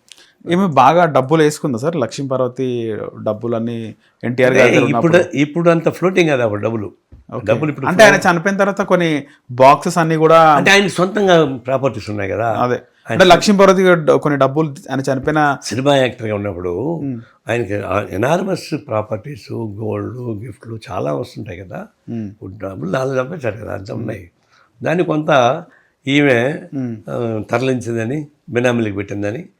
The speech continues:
Speaker 1: ఆయన ఉన్నప్పుడే?
Speaker 2: బి-, బినామీ ఆయన ఉన్నప్పుడు కొంత, ఆయన పోయినాక ఇంకా ఎక్కువ.
Speaker 1: ఓకే.
Speaker 2: ఆ బినామీలను ఈయన మోసం చేశారు.
Speaker 1: బినామీలందరూ లక్ష్మీపార్వతిని మోసం
Speaker 2: <laughs> మోసం
Speaker 1: చేశారు.
Speaker 2: చేశారు.
Speaker 1: ఓకే.
Speaker 2: అట్లా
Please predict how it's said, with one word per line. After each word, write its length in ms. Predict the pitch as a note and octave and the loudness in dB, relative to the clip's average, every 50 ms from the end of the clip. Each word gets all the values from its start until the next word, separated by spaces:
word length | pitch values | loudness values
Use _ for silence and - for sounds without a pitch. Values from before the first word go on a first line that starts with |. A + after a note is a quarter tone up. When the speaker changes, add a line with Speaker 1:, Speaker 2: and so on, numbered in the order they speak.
| _ C#3+ | _ -2
Speaker 1:
ఆయన 140 | D3+ D#3+ D#3+ | 0 2 2
ఉన్నప్పుడే? 280 | D#3+ E3 E3+ D#3 D3 | 4 4 4 4 4
Speaker 2:
బి-, 320 | C#3+ - - - _ - A2+ | 2 0 -2 -8 _ -4 -2
బినామీ 480 | C3 C3 C#3+ C#3+ C#3 C3+ C3+ C#3 C#3 C#3 C#3+ C#3+ C#3 - | 0 0 2 0 0 0 -2 -2 -4 -6 -8 -12 -18 -20
ఆయన 380 | _ _ _ _ - - B2 | _ _ _ _ -6 -4 -2
ఉన్నప్పుడు 300 | B2 B2 C#3+ D#3+ E3+ F#3+ | 0 0 0 0 0 0
కొంత, 260 | E3+ E3+ E3 D#3+ G3+ | 0 0 0 0 2
ఆయన 140 | G3+ D#3+ D3+ | 2 2 2
పోయినాక 360 | - - D3+ D3+ D3+ C#3 A2 | 4 2 0 0 0 0 -2
ఇంకా 200 | A#2+ B2 A#2+ A2+ | -4 -4 -4 -6
ఎక్కువ. 200 | G2+ G2+ - - | -6 -6 -6 -8
Speaker 1:
ఓకే. 220 | G#2+ - - G#2 F#2+ - _ _ _ _ _ _ _ C3+ | -8 -8 -8 -10 -12 -14 _ _ _ _ _ _ _ -4
Speaker 2:
ఆ 40 | |
బినామీలను 500 | C#3+ C#3 E3+ F3+ F#3+ G3 F#3+ F3 E3+ F3+ | 0 2 4 6 6 6 6 6 6 6
ఈయన 180 | F3+ E3 D3 C3+ | 6 6 4 2
మోసం 260 | B2+ B2 A2+ - A2 | 0 -2 -4 -4 -6
చేశారు. 400 | G2+ F#2 - - F#2+ E2+ C#2 C#2 - _ _ _ _ _ _ _ _ _ - | -8 -8 -8 -8 -8 -10 -10 -12 -16 _ _ _ _ _ _ _ _ _ -6
Speaker 1:
బినామీలందరూ 600 | C#3+ D#3 E3 E3+ F3 F3 F3 E3 E3 F#3 G3 G3 | -2 0 2 2 2 2 2 2 2 2 4 4
లక్ష్మీపార్వతిని 560 | F3 - - F3 E3 E3+ D3+ D#3 D3+ F#3 E3 | 2 2 2 0 2 2 2 2 2 2 2
మోసం 160 | E3+ E3 F3+ | 4 6 6
Speaker 2:
<laughs> 0 | |
మోసం 120 | E3+ C#3+ B2 | 6 6 4
Speaker 1:
చేశారు. 240 | A#2+ A#2+ A#2 A2 G#2+ | 4 0 -2 -4 -6
Speaker 2:
చేశారు. 640 | G#2 F2 F#2 G2 G#2 B2 A#2 - _ _ - C#3 | -6 -8 -10 -10 -12 -14 -16 -20 _ _ -2 -2
Speaker 1:
ఓకే. 260 | C#3 C3+ - A#2 G2 G2+ G#2 _ _ C#4+ A3 F3 D#3 D3+ | -2 0 -2 -4 -6 -6 -10 _ _ -6 -4 -2 -2 -2
Speaker 2:
అట్లా 600 | D3 C#3+ - F3 E3+ D3 C3+ C3 C#3+ D3+ - - | -2 -4 -4 -2 -2 0 0 0 0 -2 -4 -6